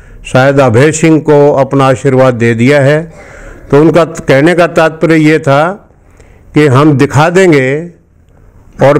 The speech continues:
पब्लिक के माध्यम से लोगों के समर्थन की वजह से हम चौटाला साहब को ये दिखाने का प्रयास करेंगे और चौटाला साहब को ये दिखा देंगे कि जनता हमारे साथ है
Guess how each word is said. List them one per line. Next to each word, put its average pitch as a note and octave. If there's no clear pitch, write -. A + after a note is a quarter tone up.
पब्लिक D#3+
के F3+
माध्यम E3
से F3
लोगों D3
के E3+
समर्थन D#3+
की F#3
वजह D#3
से D3+
हम D#3
चौटाला F3+
साहब E3+
को D#3
ये D#3
दिखाने D3+
का C#3+
प्रयास C3+
करेंगे D3
और C3
चौटाला D3+
साहब D#3
को D3+
ये D3
दिखा C#3
देंगे E3
कि C3+
जनता D3
हमारे C3
साथ C#3
है C#3+